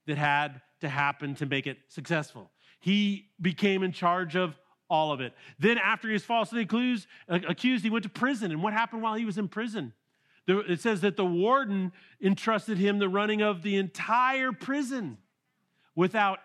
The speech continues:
anything other than him being in charge. He didn't worry about it.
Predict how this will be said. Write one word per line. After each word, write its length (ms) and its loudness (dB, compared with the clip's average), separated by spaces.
anything 920 2
other 360 4
than 300 0
him 300 4
being 180 2
in 120 0
charge. 640 -2
He 120 2
didn't 300 2
worry 320 0
about 320 -2
it. 80 -18